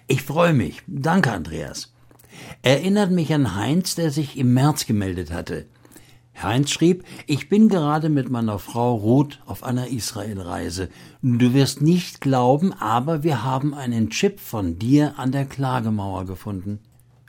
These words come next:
Meine Frau kannte die Chips und hat auch schon welche verteilt bei einem Frauenfrühstück in der Gemeinde. Wer auch immer den Chip hier verloren hat,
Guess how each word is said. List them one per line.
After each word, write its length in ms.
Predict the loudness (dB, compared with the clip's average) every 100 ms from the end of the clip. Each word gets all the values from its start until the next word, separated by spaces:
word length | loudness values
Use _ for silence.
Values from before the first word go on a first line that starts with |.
| _
Meine 280 | -2 0 0
Frau 360 | -2 -4 -2 -2
kannte 420 | 2 2 4 2
die 160 | 0 -4
Chips 360 | 0 0 0
und 200 | -6 -4
hat 180 | -4 -4
auch 160 | -8 -6
schon 180 | -2 0
welche 300 | 0 -2 -6
verteilt 640 | -4 -4 0 4 4 2 -6 -20 -8
bei 100 | -8
einem 320 | -4 0 2
Frauenfrühstück 920 | 0 -2 0 2 0 -2 -4 -4 -6 -4
in 100 | -6
der 100 | -6
Gemeinde. 580 | -4 -4 -4 -6 -8 -12 _ _ -20 -20 -20 -4
Wer 260 | 0 0 0
auch 180 | -4 -2
immer 260 | 2 2 2
den 280 | 4 2
Chip 340 | 2 0 0 -4
hier 460 | -8 0 2 2 0
verloren 680 | -2 0 2 0 -2 -6 -8
hat, 200 | -10